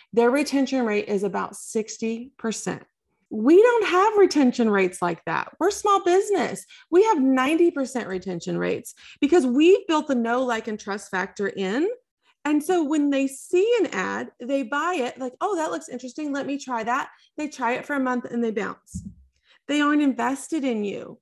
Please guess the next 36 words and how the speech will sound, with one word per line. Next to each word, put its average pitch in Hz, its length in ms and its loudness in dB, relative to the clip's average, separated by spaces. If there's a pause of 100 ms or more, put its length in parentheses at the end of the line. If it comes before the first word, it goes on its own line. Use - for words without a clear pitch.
(120)
They're 269 100 0
not 269 200 2
invested 262 640 -2
in 247 120 -2
your 214 120 -4
business. 190 680 -10 (320)
They 254 160 6
don't 294 240 2 (140)
know 269 260 2
you. 220 320 -2 (400)
And 269 160 2
so 285 460 0 (260)
while 285 240 2
throwing 339 460 2
money 294 480 2
seems 311 320 0
like 269 160 -2
a 254 60 0
good 247 140 0
idea, 240 440 -2
it 233 160 -6
seems 277 180 -6
like 247 140 -6
a 214 60 -12
quick - 300 -8
fix, - 540 -8 (400)
it's 277 220 -4
not 285 260 2
the 240 160 0
answer. 240 540 -8 (240)
It's 247 180 -4
not 247 200 0
the 220 120 0
answer 208 240 -2
at 185 80 -2
all. 185 400 -4